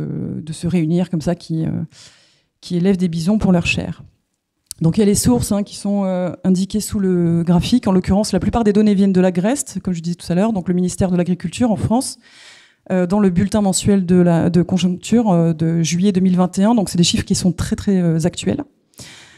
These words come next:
Euh, il y a ensuite des données qui sont, euh, plus spécif-, spé-, spécifiques, pardon, euh, notamment issues de l'Agrest Nouvelle-Aquitaine, dans la filière volaille hors palmipède gras. C'est dans ces, euh, dans ces bases de données-là qu'on retrouve les cailles.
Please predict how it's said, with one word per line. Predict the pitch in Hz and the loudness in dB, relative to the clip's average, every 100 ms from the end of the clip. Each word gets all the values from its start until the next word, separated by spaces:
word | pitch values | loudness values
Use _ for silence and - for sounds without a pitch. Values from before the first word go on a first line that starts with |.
| _ - | _ -2
Euh, | 185 185 | 2 4
il | 185 | 4
y | |
a | 214 | 4
ensuite | - 233 - | 4 2 2
des | 190 196 | 2 4
données | 202 226 | 4 4
qui | 240 - | 2 -2
sont, | - 226 214 | 2 4 4
euh, | 185 | 2
plus | 170 208 | 0 0
spécif-, | 214 - 190 - 185 | 0 0 -2 -6 -10
spé-, | - 202 190 | -2 0 0
spécifiques, | 175 214 202 190 - - | -2 -2 -2 -4 -6 -4
pardon, | 190 180 240 285 - - - - | -2 -2 -2 -4 -10 -20 -20 -6
euh, | 185 | -2
notamment | 190 208 214 | 0 2 2
issues | 208 - | 2 0
de | 202 | 0
l'Agrest | 180 175 202 - | 2 2 0 2
Nouvelle-Aquitaine, | 190 185 190 170 - - 196 247 254 - - | 2 4 4 2 -2 0 2 4 2 -2 -4
dans | 175 | 0
la | 180 | 2
filière | 170 190 185 190 | 0 -2 0 0
volaille | 170 180 190 - - | 2 4 4 0 -2
hors | - | 0
palmipède | 190 190 180 190 165 | 2 2 2 0 -2
gras. | 175 190 202 269 - _ _ _ - | 0 2 2 0 -8 _ _ _ -10
C'est | - - 233 | -4 0 2
dans | 196 | 2
ces, | 185 - 202 196 | -2 0 2 4
euh, | 185 170 | 2 0
dans | |
ces | 175 202 | -2 0
bases | 180 208 | 0 2
de | 202 | 4
données-là | 202 202 220 | 4 2 2
qu'on | 208 | 4
retrouve | 185 185 180 | 2 2 0
les | 180 | -2
cailles. | 175 185 240 | 0 0 0